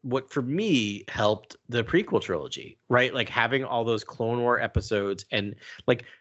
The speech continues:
I, I, we talked about the redemption of Hayden Christensen, and to me, I don't know how to say this, Hayden Christensen's not my Anakin Skywalker.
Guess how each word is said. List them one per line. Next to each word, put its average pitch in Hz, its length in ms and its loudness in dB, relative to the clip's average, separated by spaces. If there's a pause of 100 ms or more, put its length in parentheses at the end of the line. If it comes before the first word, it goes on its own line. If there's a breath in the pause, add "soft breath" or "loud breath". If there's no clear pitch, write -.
(260 loud breath)
I, 139 140 2 (140)
I, 127 260 0
we 113 220 -10
talked 123 200 2
about 123 140 0
the 120 80 -4
redemption 107 400 -4
of 92 80 -4
Hayden 92 240 -2
Christensen, 98 720 -2 (160)
and 98 360 -4 (840)
to 143 140 0
me, 202 400 2
I - 60 -6
don't 190 140 2
know 180 40 4
how 165 60 4
to 117 40 2
say 185 200 2
this, 110 240 -2 (640 soft breath)
Hayden 247 240 4
Christensen's 117 800 -2
not 113 440 2
my 113 200 -2
Anakin 101 380 -4
Skywalker. - 800 -4